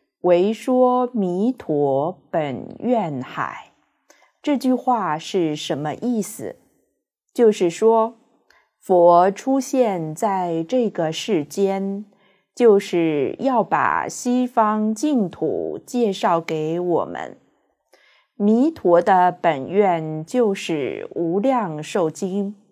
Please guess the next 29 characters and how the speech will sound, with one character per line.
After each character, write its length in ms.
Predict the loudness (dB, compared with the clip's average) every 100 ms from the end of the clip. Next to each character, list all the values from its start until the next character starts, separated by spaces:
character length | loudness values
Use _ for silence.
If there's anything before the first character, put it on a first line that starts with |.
| _ _ _ _ _ _ _ _ _ -20 _ _
既 240 | 0 4
然 360 | 4 4 2 0
如 240 | -2 -2
此， 520 | -2 -6 -8 -6 -8 -14 _ _ _ _ _ _ _ _ _
释 360 | -6 0 0
迦 420 | 2 0 2 0 2
牟 220 | 2 2
尼 200 | 0 -2
佛 400 | 0 2 2 2
一 200 | -2 -4
生 560 | 0 0 0 -2 -4 -2
就 260 | 0 0
讲 500 | 2 2 0 -2 -10 -14
净 380 | -4 0 0 -2
土 380 | -8 -10 -10
三 360 | -12 -4 -2 -2
经 520 | -4 -4 -4 -2 -4
就 200 | -2 -2
够 360 | 0 -2 0 -2
了， 260 | -2 -6 _ _ _ _ _ _
何 300 | _ 2 2
必 440 | 4 0 0 0 -2
要 260 | 0 0
讲 580 | 0 2 2 0 -6 -14 -4
那 160 | 0
么 180 | 2 0
多 300 | 0 2 0
经 340 | -2 -4 -4
典， 400 | -4 -4 -4 -8